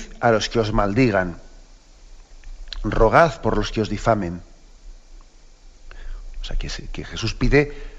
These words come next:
que seamos, que ejerzamos, ¿no?, ese sacerdocio bautismal que tenemos todos bendiciendo a los demás.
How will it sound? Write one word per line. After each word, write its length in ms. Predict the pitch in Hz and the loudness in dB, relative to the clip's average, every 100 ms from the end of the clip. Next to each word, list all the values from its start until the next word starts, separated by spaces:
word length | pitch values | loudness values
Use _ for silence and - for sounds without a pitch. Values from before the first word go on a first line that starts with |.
| - - - - - - - | -16 -16 -16 -16 -14 -14 -8
que 100 | 101 | -2
seamos, 380 | 117 135 117 - - - - - - - | 4 4 2 -4 -12 -14 -20 -18 -16 -8
que 100 | 110 | -6
ejerzamos, 600 | - 90 - 160 175 107 | -4 -4 2 4 4 2
¿no?, 140 | 147 - | 0 0
ese 160 | 135 | 0
sacerdocio 580 | 139 131 123 113 139 131 | 0 2 2 4 4 4
bautismal 580 | 117 113 117 127 147 113 - - - - | 2 2 0 4 4 4 -2 -16 -14 -4
que 80 | |
tenemos 360 | - 120 131 120 | 2 4 4 4
todos 280 | 131 147 107 | 2 2 4
bendiciendo 800 | 127 123 104 104 - 170 160 120 | 4 4 0 -2 4 4 6 2
a 40 | |
los 140 | 90 92 | 2 -2
demás. 420 | 85 71 - | -8 -8 -10